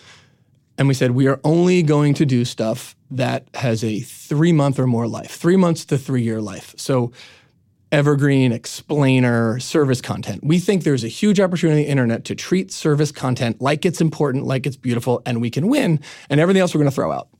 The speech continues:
So we threw out no news, no sports, no fashion, nothing breaking. We're not making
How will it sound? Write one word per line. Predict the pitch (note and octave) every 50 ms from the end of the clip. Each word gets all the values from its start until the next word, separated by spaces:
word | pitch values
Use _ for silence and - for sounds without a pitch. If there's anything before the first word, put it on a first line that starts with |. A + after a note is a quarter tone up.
| _ _ -
So | - A2+ G#2+ F#2+ C2+ - -
we | C3 A#2 B2+
threw | - - - E2+ E2
out | F#2+ A#2 - - _ _ _ -
no | A#2+ D3 E3 F#3
news, | F#3+ F3 D#3+ D#3+ D3+ D3 D3 C#3+ - - - -
no | C4 C4+ C3+
sports, | C3 - - A#2+ A2 G#2+ G#2+ - - - - _ _ -
no | C3 C3 C#3+
fashion, | - D3 B2 A#2 A2+ - - A#2 A2+ A2+ A2 A2 A2 - - - - - - - _ _
nothing | - C3 B2 B2+ A#2+ - D#3 D3+ D3+ D3 D3 C#3+
breaking. | - - C3 C3 B2+ B2 A#2 A#2+ C3 A#2+ A#2+ A#2 A2+ A2+ A#2 A#2 - - - _ -
We're | - C#3+
not | C3 C3 C3 C3+ -
making | D3+ C#3 B2+ C3 B2 A2+ A2+ -